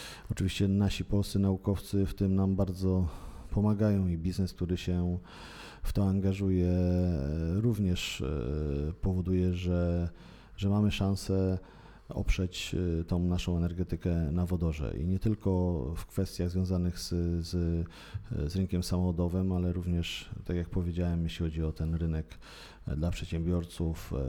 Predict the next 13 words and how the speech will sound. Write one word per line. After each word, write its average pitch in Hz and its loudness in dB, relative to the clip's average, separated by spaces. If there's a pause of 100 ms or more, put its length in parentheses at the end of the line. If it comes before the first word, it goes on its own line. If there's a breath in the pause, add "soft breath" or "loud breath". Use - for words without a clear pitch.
(120)
e, 65 -6
dla 80 -2
firm, 85 0
dla, 78 -2 (480 loud breath)
e, - -4 (760)
spółek 90 -2
energetycznie 87 -2
chłonnych, 82 2
e, 76 -2
takie - -2
rozwiązania 85 0
będą 90 0
promowane 98 0